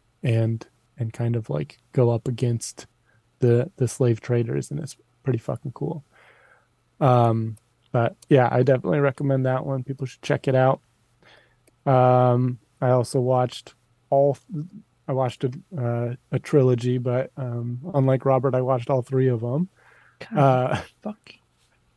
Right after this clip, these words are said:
Speaker 1: <laughs> I watched all three John Wick movies,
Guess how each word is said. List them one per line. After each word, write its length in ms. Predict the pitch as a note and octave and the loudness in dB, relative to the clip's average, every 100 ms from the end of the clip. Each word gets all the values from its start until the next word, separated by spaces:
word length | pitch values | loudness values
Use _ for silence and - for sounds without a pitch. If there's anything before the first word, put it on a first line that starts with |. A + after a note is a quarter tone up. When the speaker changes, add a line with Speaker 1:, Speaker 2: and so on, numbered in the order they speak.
| - | -4
Speaker 1:
<laughs> 800 | F3+ - - E3 - - - - | -2 -2 -4 -6 -6 -20 -20 -6
I 80 | D3+ | -2
watched 220 | C#3+ C#3 | 0 0
all 120 | D#3 | -4
three 240 | D3+ E3+ C#3 | -2 -2 -4
John 460 | B2+ B2+ C3 C#3+ C3+ | -6 -4 -2 -2 -4
Wick 260 | A#2+ B2+ - | -4 -6 -6
movies, 640 | A#2+ A#2 A2+ A#2+ C#3+ - | -6 -6 -6 -6 -8 -12